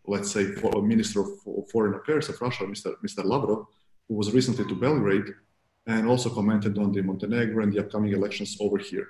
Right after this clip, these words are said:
but also the hard situation we are having with the church right now. Uh, so regarding, regarding the upcoming elections, we have seen, like, a lot of influences,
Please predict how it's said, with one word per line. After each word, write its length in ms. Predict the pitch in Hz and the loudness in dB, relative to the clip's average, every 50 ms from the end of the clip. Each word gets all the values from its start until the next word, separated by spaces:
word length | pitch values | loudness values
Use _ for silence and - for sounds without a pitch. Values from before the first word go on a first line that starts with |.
| - _ | -12 _
but 200 | - 104 101 - | -6 -6 -2 2
also 260 | 113 113 113 - - 101 95 104 | 2 2 2 2 -2 -4 0 2
the 260 | 104 101 98 98 95 98 - - _ _ _ - _ | 4 4 4 4 2 0 -2 -8 _ _ _ -20 _
hard 260 | - - 117 110 110 | -8 -4 -2 -2 -2
situation 600 | - 110 101 - - 104 107 101 101 104 101 95 | -2 -4 -4 0 0 2 2 2 0 -2 -2 0
we 80 | 101 101 | 2 2
are 120 | 95 98 - - | 2 0 0 0
having 200 | 104 95 98 95 98 | 0 0 0 0 0
with 120 | 101 98 | 0 0
the 60 | 98 | 0
church 340 | 98 - - 104 98 101 - - | -2 -2 0 0 0 0 0 0
right 220 | 95 90 - - - - | 0 0 -2 -4 -6 -6
now. 100 | - - - - _ _ _ - - - - - - _ _ _ _ _ _ _ - | -8 -8 -12 -18 _ _ _ -20 -20 -20 -20 -20 -20 _ _ _ _ _ _ _ -2
Uh, 580 | 127 123 123 120 117 117 117 117 117 113 107 98 | 0 2 2 4 2 2 2 2 2 0 0 -2
so 500 | - - - - 127 120 120 117 113 - - | -4 -4 -2 0 2 2 2 2 0 0 0
regarding, 540 | 113 110 104 123 147 175 175 185 175 165 | 0 0 2 2 2 2 2 2 2 2
regarding 580 | 147 104 117 120 113 131 139 147 139 143 127 113 | 2 2 2 2 2 2 2 2 4 4 4 4
the 440 | 113 117 110 107 107 107 98 104 - - | 2 0 0 0 0 -2 -2 -2 -6 -10
upcoming 380 | 110 - - - 123 117 110 98 | -12 -10 -6 -2 0 2 2 2
elections, 640 | 92 95 104 104 - - 117 113 113 110 - - - | 2 2 0 -2 -2 -2 0 0 0 0 -2 -4 -4
we 100 | 107 104 | -4 -4
have 140 | 110 110 - | -4 -6 -6
seen, 240 | - - 113 110 104 | -4 0 0 2 2
like, 260 | 104 101 98 95 - | 2 0 0 -2 0
a 20 | |
lot 180 | 98 104 104 101 | 2 2 2 0
of 100 | 104 101 - - | -4 -6 -4 -4
influences, 800 | 117 117 - - 98 98 101 - - 101 - 202 208 - - | -4 -2 -2 -2 -2 -2 -2 -2 -2 -4 -4 -4 -4 -8 -14